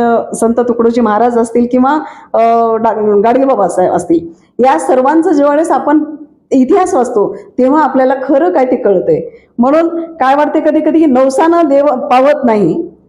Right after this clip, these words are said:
नवसाने पावत नाही देव आणि समाज सुधारकांना तू नेहमी ध्यानात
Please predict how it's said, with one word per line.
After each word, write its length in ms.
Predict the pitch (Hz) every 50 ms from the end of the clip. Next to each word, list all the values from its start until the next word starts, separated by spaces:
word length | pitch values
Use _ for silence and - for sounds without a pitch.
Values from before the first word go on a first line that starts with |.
| _ _ _ _
नवसाने 800 | 220 233 240 254 254 254 302 311 302 285 294 320 381 370 - - - -
पावत 300 | 240 247 254 294 370 -
नाही 280 | 302 277 277 285 294 277
देव 400 | 226 262 254 247 240 254 247 - - - - -
आणि 220 | 240 226 254 262
समाज 420 | 247 254 262 247 269 302 320 - -
सुधारकांना 680 | 226 214 233 254 277 285 285 269 262 262 254 254 254 254
तू 440 | 254 254 254 262 262 - - 262
नेहमी 260 | 226 226 247 262 277 254
ध्यानात 300 | 190 190 196 208 240